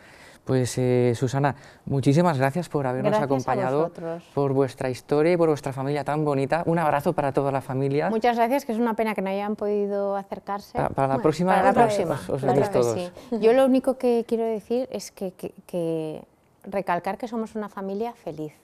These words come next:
Speaker 1: Ujú.
Speaker 2: y somos una familia normal,
Speaker 1: Mm.
Speaker 2: pero sobre todo una familia feliz. Para a lo mejor esas personas que tienen dudas de qué será mi vida o seré una persona, mm, infeliz, no, no, no.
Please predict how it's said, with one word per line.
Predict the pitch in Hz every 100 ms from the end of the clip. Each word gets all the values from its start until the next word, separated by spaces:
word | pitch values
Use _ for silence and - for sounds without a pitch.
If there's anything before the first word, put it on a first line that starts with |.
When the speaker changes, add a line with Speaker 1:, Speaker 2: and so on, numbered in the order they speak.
| -
Speaker 1:
Ujú. | 117 104 95 - _ _ _
Speaker 2:
y | 180
somos | 180 180 202
una | 196
familia | 190 185 190 208 220
normal, | 202 160 151 156 151 160 _ -
Speaker 1:
Mm. | 110
Speaker 2:
pero | 185
sobre | 196 190
todo | 202
una | 226 240
familia | - 208 196 226 233
feliz. | 180 160 165 - _ - - - _
Para | 180 165
a |
lo | 170
mejor | 165 196
esas | 214 214
personas | 208 196 202 -
que | 180
tienen | 196 185 185
dudas | 185 240 220 202 196
de | 185 185 180 180
qué | 196
será | - 190 185
mi | 175
vida | 175 233 240 220 208
o | 196
seré | 190 180 185 196
una | 196
persona, | 190 190 196 190 180 180 - - - - - _ -
mm, | - - - - -
infeliz, | 214 190 180 208 -
no, | 196
no, | 190 185
no. | 175 170